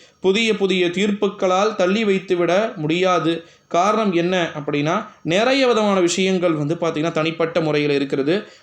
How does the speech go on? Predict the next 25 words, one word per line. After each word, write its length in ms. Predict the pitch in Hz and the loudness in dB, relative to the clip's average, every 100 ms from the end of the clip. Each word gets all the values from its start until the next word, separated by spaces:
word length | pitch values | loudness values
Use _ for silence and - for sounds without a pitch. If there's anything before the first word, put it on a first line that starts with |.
| - | -4
அதிமுகவின் 880 | 151 - 196 185 180 185 175 165 | -4 0 0 0 0 0 2 0
கொடி 280 | 160 180 208 | 0 0 2
சின்னம் 340 | 208 190 190 165 | 2 0 2 0
வழக்கிலேயே 760 | 165 165 180 170 170 180 247 - _ | 0 -2 0 2 2 0 -2 -10 _
ஓ 240 | 156 202 | -2 -2
பி 120 | 220 214 | 0 0
எஸ் 220 | 202 170 | -2 -2
தான் 260 | 185 233 - - - | -2 -2 -6 -16 -2
லீடிங்கை 520 | 160 190 208 196 180 | 2 2 2 2 2
எடுக்க, 340 | 160 175 190 175 - | 2 0 -2 -4 -2
எடுப்பார். 480 | 165 180 170 175 262 - - | -2 0 0 0 -2 -8 -6
ஓ 240 | 151 185 190 | 0 0 2
பி 120 | 202 | 2
எஸ் 200 | 202 175 | 2 0
தான் 320 | 185 190 254 - - | 0 0 -2 -10 -2
ரொம்ப 260 | 165 196 | 2 4
ரொம்ப 200 | 214 220 | 4 2
மிக 180 | 208 185 | 2 4
முக்கியமான 580 | 202 190 190 190 180 180 | 2 2 2 2 2 0
இடத்தை 380 | 165 170 180 170 | 0 0 0 2
வந்து 200 | 156 170 | 2 0
பாத்தீங்கன்னா 500 | 170 156 156 160 147 - - | -2 -2 0 -2 -4 -10 -4
தக்க 280 | 165 165 208 | -4 0 0
வைத்துக் 360 | 185 175 170 | 0 -2 -2
கொள்வார் 520 | 165 160 156 196 - | 0 2 2 0 -4